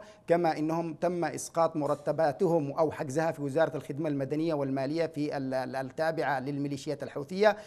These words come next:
بحجتهم إنهم رفضوا التوزيع ورفعوا قضية، آه، في المحاكم، و-، ولا، ولا زال والآن بين، آه، آه، الوزا-، ال-، ال-، يعني، الجهة المختصة ال-، التي تسيطر عليها الميليشيات والمحاكم أيضًا، لتقع تحت أيضًا مطرقة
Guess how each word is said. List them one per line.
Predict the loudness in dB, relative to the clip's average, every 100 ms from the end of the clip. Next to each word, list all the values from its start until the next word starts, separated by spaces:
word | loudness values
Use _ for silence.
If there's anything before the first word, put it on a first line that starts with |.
| -18 -8
بحجتهم | -4 2 4 4 2
إنهم | 2 2 2
رفضوا | 2 0 -2
التوزيع | -4 -4 -2 0 0 0
ورفعوا | 2 6 6 4 2 0 0 -2
قضية، | 0 -2 2 2 2 -4 -16 -4
آه، | 0 2 4 2
في | 0 0 0 0
المحاكم، | -2 -2 0 2 2
و-، | 0 0 2 4 4 4 2
ولا، | 2 2 2
ولا | 4 2
زال | 4 4 4
والآن | 2 4 2 2 0
بين، | 0 2 0
آه، | -2 -2 -4 -4 -10 -10 -2
آه، | 2 2
الوزا-، | 2 4 4
ال-، | 4 2
ال-، | -2 -2
يعني، | -2 -2 -2 -4
الجهة | -2 0 0
المختصة | 0 -2 -4 0 0 -2
ال-، | -4
التي | -6 -6 -8
تسيطر | -2 0 2 0
عليها | 0 0
الميليشيات | -2 -4 -2 -2 0
والمحاكم | -2 -2 2 2 2
أيضًا، | -2 0
لتقع | 0 0 -2 2 2 2
تحت | -4 -8 -6
أيضًا | -4 -4
مطرقة | -4 -4 -4